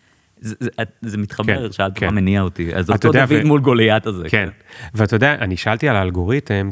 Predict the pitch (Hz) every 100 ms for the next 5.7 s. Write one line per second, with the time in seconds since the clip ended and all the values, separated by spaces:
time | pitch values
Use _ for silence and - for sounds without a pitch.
0 | - - 90 85 80 80 80 80 - _
1 | _ - - _ _ _ _ _ _ _
2 | _ _ _ _ - 101 120 160 120 85
3 | 92 113 113 - 147 123 95 90 82 85
4 | 113 113 92 95 110 110 87 - 104 120
5 | 107 85 - - 123 120 127